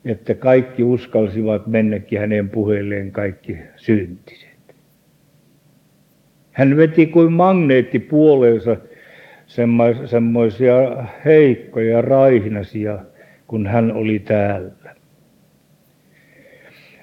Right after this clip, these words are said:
Yhdessä vaiheessa hän otti muutamia ystäviä luokseen vuo-, kanssaan vuorelle ja,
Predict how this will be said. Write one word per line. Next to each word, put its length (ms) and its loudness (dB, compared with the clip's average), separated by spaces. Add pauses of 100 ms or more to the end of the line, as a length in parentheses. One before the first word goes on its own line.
(140)
Yhdessä 540 4
vaiheessa 600 4
hän 140 2
otti 240 0
muutamia 600 2
ystäviä 640 4
luokseen 640 2
vuo-, 360 2
kanssaan 600 0
vuorelle 680 4
ja, 200 4